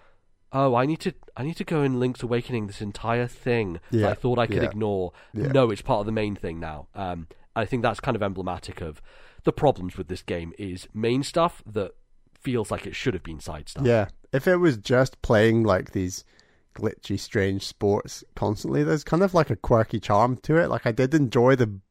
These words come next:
Speaker 2: tiny bit of cricket that was in, like, one of the areas. Like, I, I enjoyed that. And the tennis, through all its faults, like, I, I was prepared to, like, put, put the faults to the side because, and I was saying this to you,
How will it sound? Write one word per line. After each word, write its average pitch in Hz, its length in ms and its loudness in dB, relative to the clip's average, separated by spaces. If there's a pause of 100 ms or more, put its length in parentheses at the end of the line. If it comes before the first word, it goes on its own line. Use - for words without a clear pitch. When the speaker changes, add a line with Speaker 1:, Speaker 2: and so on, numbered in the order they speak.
(240)
Speaker 2:
tiny 233 480 4
bit 123 180 4
of - 120 -6
cricket - 420 4
that 104 160 -4
was 104 160 -4
in, 104 240 0
like, 104 220 0
one 104 160 4
of 104 80 4
the 101 140 4
areas. 104 440 4
Like, 113 120 -2
I, 165 220 0 (140)
I 170 100 -4
enjoyed 220 400 0
that. 87 300 -2
And 110 240 -2 (520)
the 147 100 2
tennis, 185 400 2
through 147 200 2
all 147 100 4
its - 120 -2
faults, 151 400 0
like, 127 160 2 (760)
I, 156 140 -2 (180)
I 156 60 2
was 170 140 2
prepared 165 440 4
to, 175 80 4
like, 135 340 6 (1400)
put, - 340 2
put 156 220 6
the 135 80 2
faults - 440 4
to 139 120 0
the 123 120 2
side 143 400 4
because, 123 800 4
and 123 180 0
I 120 40 4
was 123 100 0
saying 139 200 4
this 120 200 2
to 127 100 0
you, 107 300 4